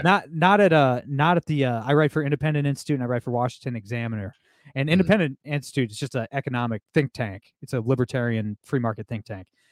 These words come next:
Speaker 2: Washington Examiner is a, like, a conservative magazine that doesn't like Trump too much. So it's like they don't, I've never, I've never been asked, and then I podcast, I don't have a boss. I do whatever I want. So I've never been
Speaker 1: Right.
Speaker 2: personally asked to, like,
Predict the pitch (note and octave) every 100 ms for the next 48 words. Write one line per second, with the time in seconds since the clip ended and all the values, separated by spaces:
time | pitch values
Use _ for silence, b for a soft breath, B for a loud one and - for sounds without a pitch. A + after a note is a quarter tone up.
0 | _ _ _ - G#3 - G3 B2+ F#3 G3
1 | D#3+ D3 C3+ C3 A#2 B2 C3 C3+ - E3
2 | F#3 D#3 C3+ B2 B2+ B2 A2+ A#2+ A#2 A2+
3 | - D#3 C#3+ C3+ A#2+ D#3+ C#3 - A#2+ G2+
4 | - - C#3+ D3+ C#3 C#3+ D3+ C#3+ C3+ _
5 | _ _ _ _ _ _ _ _ - D#3
6 | E3 E3 D#3+ D3 D3 D#3+ D#3 D3 C#3 C3+
7 | C3 - - _ - D3 D3 C#3+ B2 -
8 | B2 D3 B2+ G#2 B2 A#2+ B2 B2+ A2+ B2
9 | A2+ A2 G#2+ - A#2+ A#2+ A#2 G#2 A2 A#2
10 | G#2+ C#3+ D#3+ D#3 - C#3 C#3 C#3+ C#3+ B2+
11 | B2+ B2 - B2 A2+ G#2